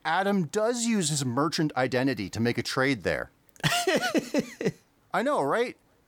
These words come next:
Speaker 1: And in fact, he meets Meliok and addresses him by name. He's like, "Meliok!" And he says, "Yes, I am, but how do I know you, stranger?"
Speaker 2: Oh,
Speaker 1: <laughs> He, he has to
Speaker 2: good.
Speaker 1: say, like, "Oh,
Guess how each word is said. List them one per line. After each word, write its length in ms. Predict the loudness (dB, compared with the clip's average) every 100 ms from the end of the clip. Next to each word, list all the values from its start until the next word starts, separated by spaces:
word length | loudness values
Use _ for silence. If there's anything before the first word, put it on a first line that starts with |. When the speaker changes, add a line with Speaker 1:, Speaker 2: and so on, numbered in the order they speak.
| -4
Speaker 1:
And 100 | 0
in 80 | 0
fact, 320 | 0 -2 -2
he 160 | 0 0
meets 200 | 0 0
Meliok 460 | 0 2 2 2 0
and 80 |
addresses 420 | 0 0 -2 0 0
him 120 | 2
by 140 | 2
name. 220 | 2 2 2
He's 60 |
like, 140 | -2 -2
"Meliok!" 580 | -2 0 2 2 0 -2
And 60 |
he 60 | -4
says, 220 | -4 -4 -6
"Yes, 220 | -2 0
I 120 | 2
am, 320 | 2 2 0 0
but 120 | 0
how 120 | 0
do 140 | 2 2
I 100 | 2
know 180 | 2 0
you, 240 | 0 -2
stranger?" 580 | -2 0 0 2 -2 -4 _ _ _ _ _ -6
Speaker 2:
Oh, 340 | 0 2 2 0
Speaker 1:
<laughs> 0 |
He, 100 | -2
he 120 | 0
has 100 | 2
to 60 |
Speaker 2:
good. 60 | 2
Speaker 1:
say, 80 | 2
like, 160 | 0 0
"Oh, 240 | 0 0